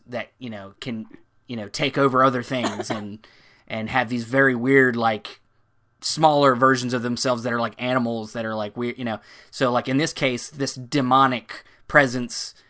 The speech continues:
Speaker 1: entity attached itself to this boar god,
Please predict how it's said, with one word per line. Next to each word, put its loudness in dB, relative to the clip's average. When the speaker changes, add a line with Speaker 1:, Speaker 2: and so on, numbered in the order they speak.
Speaker 1:
entity -2
attached -2
itself -4
to -8
this -6
boar 4
god, 2